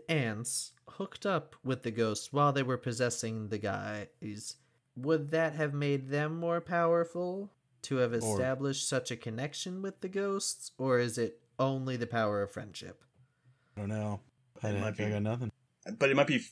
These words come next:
Speaker 3: friendship at this formative point where then now she's going into the rest of it with a, a, be-, a better insight than the rest of them had, I guess. Um,
Speaker 1: That's possible.
Speaker 3: also, Stretch, when he became that person, when he possessed him, he went around the dance and was, like, pinching,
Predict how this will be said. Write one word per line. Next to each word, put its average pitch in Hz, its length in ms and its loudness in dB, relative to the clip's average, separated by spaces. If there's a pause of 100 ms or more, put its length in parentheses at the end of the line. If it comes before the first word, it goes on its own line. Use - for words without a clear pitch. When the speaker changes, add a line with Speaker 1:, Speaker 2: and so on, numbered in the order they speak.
Speaker 3:
friendship 131 420 6
at 107 140 8
this 101 140 0
formative 113 560 4
point 147 360 8
where 107 160 0
then 101 180 4
now 101 260 4
she's 95 200 -2
going 92 320 2
into 90 520 0 (260)
the 98 120 -2
rest 95 220 2
of 90 100 -4
it 90 120 -2
with 85 200 -8
a, 85 280 -4 (760)
a, - 60 -10
be-, - 180 -4
a 95 120 -6
better 95 260 2
insight 92 380 2
than 95 80 -4
the 87 80 -2
rest 92 180 -2
of - 60 -14
them 92 120 -4
had, 104 440 4
I 104 100 2
guess. 117 520 4 (120)
Um, 90 440 2
Speaker 1:
That's - 180 -8
possible. 107 520 -4 (380)
Speaker 3:
also, 143 240 10
Stretch, - 540 8
when 127 260 6
he 123 240 4
became 117 380 4
that 104 240 8 (460)
person, 110 360 6
when 98 80 2
he 98 120 -2 (140)
possessed 107 360 2
him, 92 260 0 (260)
he 113 260 4
went 117 200 6
around 123 160 10
the 110 80 6
dance 113 340 6
and 113 60 2
was, 95 100 0
like, 95 140 0
pinching, 135 420 2